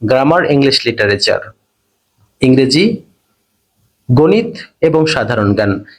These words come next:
যে কোনো পার্টই বলুন না কেন, প্রত্যেকটা পার্ট আলাদা আলাদাভাবে কিন্তু চাকরি পরীক্ষার জন্য অতীব গুরুত্বপূর্ণ। আপনাদের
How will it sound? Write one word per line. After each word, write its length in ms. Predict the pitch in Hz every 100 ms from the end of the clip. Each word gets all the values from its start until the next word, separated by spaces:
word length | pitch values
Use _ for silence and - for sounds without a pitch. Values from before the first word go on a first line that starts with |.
| -
যে 200 | 127 185
কোনো 220 | 226 233
পার্টই 280 | 214 139 131
বলুন 220 | 113 110
না 100 | 101
কেন, 280 | 95 147 226
প্রত্যেকটা 460 | - 226 - 233 220
পার্ট 440 | - 104 143 - -
আলাদা 360 | 135 139 135 113
আলাদাভাবে 560 | 101 104 107 110 104
কিন্তু 540 | 107 101 104 202 240 -
চাকরি 280 | - 120 107
পরীক্ষার 360 | 107 104 - 98
জন্য 400 | 104 117 240 262 _ -
অতীব 320 | 165 180 165
গুরুত্বপূর্ণ। 680 | 151 131 - 104 101 92 90 - _
আপনাদের 460 | 107 107 120 127